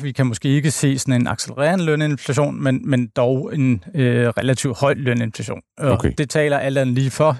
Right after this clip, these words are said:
Speaker 1: i kombination med den meget høje beskæftigelse, at man strammer finanspolitikken.
Speaker 2: Så din
Speaker 1: Det er jo en,
Speaker 2: prognose
Speaker 1: det er jo,
Speaker 2: på prognosemager,
Speaker 1: <laughs> det, det, ja, præcis.
Speaker 2: det
Speaker 1: Det er jo selvfølgelig et gæt.
Speaker 2: Ja.
Speaker 1: Øh, men i hvert fald kan man sige, det bliver jo ikke en,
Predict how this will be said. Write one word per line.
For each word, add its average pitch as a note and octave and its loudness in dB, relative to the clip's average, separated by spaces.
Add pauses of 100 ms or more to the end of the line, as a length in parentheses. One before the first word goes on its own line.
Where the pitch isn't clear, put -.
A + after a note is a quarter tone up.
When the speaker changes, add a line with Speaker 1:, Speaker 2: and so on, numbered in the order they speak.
Speaker 1:
i C#3 -4
kombination A#2 0
med B2+ -2
den A2+ -2
meget B2 2
høje A#2+ -4
beskæftigelse, G3 0
at C#3 -2
man C3 2
strammer A2 -4
finanspolitikken. A#2+ -6 (680)
Speaker 2:
Så - -4
din G3+ 2
Speaker 1:
Det D#3+ 2
er F3+ 4
jo G#3 4
en, C3+ 6
Speaker 2:
prognose C3+ 2
Speaker 1:
det F3 6
er F#3 6
jo, F3+ 4
Speaker 2:
på C#3 2
prognosemager, A#2 2
Speaker 1:
<laughs> - -2
det, - -2
det, C#3 0
ja, E3+ 0
præcis. E3 2 (120)
Speaker 2:
det - -12
Speaker 1:
Det F#3+ 4
er F3 4
jo A3 2
selvfølgelig F#3+ 0
et - -2
gæt. C3 -4 (160)
Speaker 2:
Ja. G#2 2
Speaker 1:
Øh, C3+ 2
men D3 0
i C#3+ 0
hvert D#3+ 2
fald F#3 2
kan D3+ -2
man C3 2
sige, C3+ 0
det C3+ 0
bliver C3 2
jo A#2 -2
ikke F#3+ 0
en, C3 2